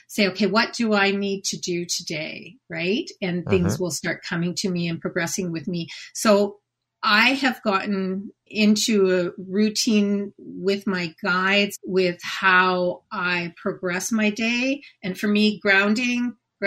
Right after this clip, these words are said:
Speaker 1: gratitude, and then projecting what they're saying to me into my life. These are the three steps that I do
Speaker 2: Okay.
Speaker 1: every morning. If I feel like I, like there's days where I'll go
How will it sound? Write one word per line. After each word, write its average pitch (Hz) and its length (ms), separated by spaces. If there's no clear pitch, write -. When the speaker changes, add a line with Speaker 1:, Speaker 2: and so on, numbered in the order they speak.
Speaker 1:
gratitude, 202 720
and 180 340
then 185 300
projecting 190 640
what 190 440
they're 180 140
saying 170 380
to - 220
me 175 380
into 175 280
my 160 280
life. 160 580
These 185 380
are 180 120
the 170 360
three 185 160
steps - 420
that 180 120
I 160 200
do 170 160
Speaker 2:
Okay. 107 220
Speaker 1:
every 160 180
morning. 151 440
If 220 320
I 202 600
feel 233 680
like 202 280
I, 190 320
like 190 300
there's 190 340
days 196 280
where 185 140
I'll 180 200
go 190 480